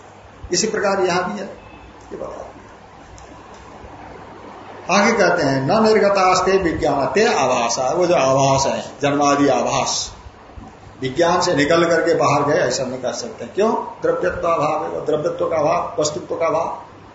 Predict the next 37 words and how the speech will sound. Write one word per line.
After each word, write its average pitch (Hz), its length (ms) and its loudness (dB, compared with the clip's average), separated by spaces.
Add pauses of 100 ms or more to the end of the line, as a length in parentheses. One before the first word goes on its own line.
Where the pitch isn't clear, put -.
(720)
वस्तु 185 240 0
हो 175 160 4
तो 180 200 0 (600)
प्रवेश 175 320 4
करना 180 260 0
या 185 180 2
निकलना 160 360 2
संभव 151 300 -2
होता 131 360 -2
है, 127 60 -6 (320)
वस्तु - 280 0
नहीं 214 140 0
है, - 200 -8 (420)
केवल 165 240 -2
भ्रांति 160 380 -2
से 160 120 -2
भास 143 300 0
रहे 120 160 -4
हैं। - 220 -12 (840)
जन्मादि 151 420 2
वास्तव 156 420 0
में 165 80 -6
नहीं 180 240 2
है, - 140 2
केवल 165 220 2 (400)
भास 160 320 0
रहा 123 100 0
भ्रांति 120 440 -4
से, - 160 -12
जैसे 147 240 0
रज्जु 143 280 -2
में 131 80 -4
सर्प 131 340 -2
भासता 107 320 -6
है, 95 100 -14 (1200)
वैसे - 180 -8
ही। - 60 -10